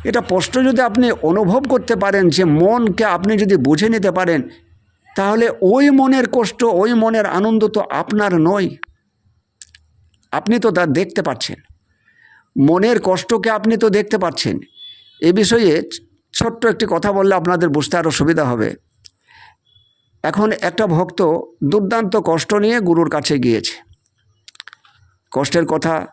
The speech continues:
গুরুর সামনে গিয়ে বলল যে, "গুরুজি, আমার খুব কষ্ট, খুব আঘাত।" বলল, "কে মেরেছে তোমায়?"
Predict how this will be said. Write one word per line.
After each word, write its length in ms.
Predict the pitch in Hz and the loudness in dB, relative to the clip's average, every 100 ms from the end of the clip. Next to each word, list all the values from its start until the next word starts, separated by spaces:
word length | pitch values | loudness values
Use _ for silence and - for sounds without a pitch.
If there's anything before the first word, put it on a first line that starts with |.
| _ - - 127 | _ -8 -2 0
গুরুর 160 | 160 | 0
সামনে 380 | 143 139 147 143 | 0 0 2 2
গিয়ে 180 | 147 147 | 2 2
বলল 420 | 117 143 147 143 - _ _ - - _ _ _ _ _ _ _ - | 0 0 0 -2 -8 _ _ -14 -14 _ _ _ _ _ _ _ -4
যে, 140 | 147 | -2
"গুরুজি, 440 | 127 160 165 165 170 | 2 2 2 2 0
আমার 340 | 143 160 151 - - - | 0 0 -2 -4 -10 -10
খুব 320 | - 254 185 | -2 0 0
কষ্ট, 360 | - 135 - 147 127 - - - _ _ _ _ _ | -2 -4 -4 -4 -4 -6 -18 -20 _ _ _ _ _
খুব 180 | - 147 | -6 -4
আঘাত।" 460 | 117 135 151 123 - _ _ _ _ _ _ - - | -2 -2 -4 -6 -10 _ _ _ _ _ _ -8 -2
বলল, 140 | 208 | 0
"কে 240 | 214 226 262 | 2 2 4
মেরেছে 380 | 262 247 233 | 4 2 0
তোমায়?" 320 | - 131 98 | 0 -2 -2